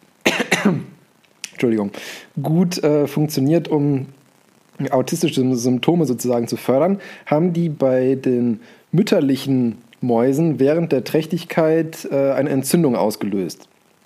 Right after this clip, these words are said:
Und die hat letztendlich dazu geführt, dass mit diesen Genen, die eben dafür prädisponieren, zu autistischen Symptomen bei Mäusen geführt haben. Wie gesagt, was genau diese Sym-, autistischen Symptome sind, ha-,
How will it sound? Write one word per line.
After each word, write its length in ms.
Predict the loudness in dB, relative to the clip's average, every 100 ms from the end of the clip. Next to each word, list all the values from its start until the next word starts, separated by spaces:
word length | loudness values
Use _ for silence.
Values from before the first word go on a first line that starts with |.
| _ _ _ _ _ _ _ -10
Und 180 | -4 2
die 60 | 2
hat 100 | 2
letztendlich 300 | 0 0 0
dazu 240 | 0 0
geführt, 380 | -2 0 0 0 -4 -18 -20 _
dass 200 | 0 0
mit 480 | 0 2 2 0 -2
diesen 680 | 2 2 4 4 2 2
Genen, 320 | 2 2 2
die 200 | 0 0
eben 160 | 0 2
dafür 200 | 2 0
prädisponieren, 880 | 0 0 0 -2 -4 0 2 4 2 -4 -20 -16
zu 200 | -2 2
autistischen 520 | 2 2 0 0 0
Symptomen 320 | 0 2 2
bei 80 | 2
Mäusen 300 | 2 2 2
geführt 320 | -2 -4 -4
haben. 380 | -2 -2 -2 -4
Wie 100 | -2
gesagt, 280 | 0 0 0
was 240 | 0 0 0
genau 320 | 2 4 2
diese 200 | 2 0
Sym-, 240 | 0 0 0
autistischen 460 | -2 0 -2 0 0
Symptome 400 | 0 0 2 2
sind, 240 | 2 -2 -4 -14 -14 -16 -12 -6
ha-, 180 | -6